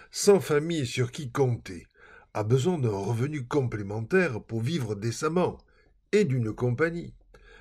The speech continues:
Vendre son logement lui procurera des liquidités, mais il faudra commissionner un agent, payer des frais d'acte pour acheter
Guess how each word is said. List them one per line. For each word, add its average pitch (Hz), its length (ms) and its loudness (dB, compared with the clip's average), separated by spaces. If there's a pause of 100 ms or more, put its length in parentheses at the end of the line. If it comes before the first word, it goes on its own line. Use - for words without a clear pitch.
Vendre 147 540 8
son 143 240 0
logement 131 720 2 (280)
lui 123 180 0
procurera 123 580 4
des 110 140 0
liquidités, 127 760 -2 (340)
mais 107 140 -8
il 101 80 -6
faudra 101 260 -6
commissionner 117 760 -2
un 143 140 4
agent, 170 600 4
payer 110 320 -2
des 113 140 0
frais 139 260 -2
d'acte 160 500 4
pour 110 300 -6
acheter 131 560 -2